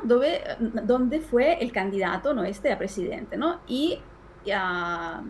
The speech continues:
Paolo Berizzi, que es un, un periodista muy bueno que, que se ocupa de estos temas,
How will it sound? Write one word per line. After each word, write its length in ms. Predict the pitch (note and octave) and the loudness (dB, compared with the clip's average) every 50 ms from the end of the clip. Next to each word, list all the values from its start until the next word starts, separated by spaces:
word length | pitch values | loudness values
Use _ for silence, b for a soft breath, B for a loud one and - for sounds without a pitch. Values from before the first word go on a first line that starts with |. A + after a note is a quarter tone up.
| - A3 - | -12 -10 -6
Paolo 280 | - F3 E3+ F3+ F#3+ F#3 | -4 -2 0 0 0 0
Berizzi, 400 | G3+ G#3 C#4 D#4 D#4 D#4 - G3+ | 0 2 2 0 0 -2 -4 -6
que 80 | - - | -6 -6
es 120 | G#3+ - | -4 -4
un, 120 | G3+ F3 - - | -6 -6 -6 -6
un 80 | G3 | -6
periodista 560 | F#3 F#3+ E3+ E3+ F#3+ G3+ A#3 A#3+ - - F#3+ | -6 -6 -6 -4 -2 -2 -2 -2 -4 -4 -4
muy 140 | A3 G3+ G3+ | -4 -2 0
bueno 300 | G3 A#3 C4+ C4+ A#3+ G#3 | 2 2 2 2 0 -2
que, 180 | - F#3 E3+ - | -2 -4 -6 -6
que 120 | - F3+ | -8 -10
se 140 | - - F3+ | -6 -6 -6
ocupa 280 | F3+ F3+ G3+ F#3 G3 G3 | -4 -4 -4 -4 -2 -2
de 60 | F#3+ | -2
estos 280 | G3+ - - G#3 G3+ - | -4 -6 -8 -12 -10 -8
temas, 260 | C4+ C#4+ D4+ E4+ - | -4 -2 -2 -2 -2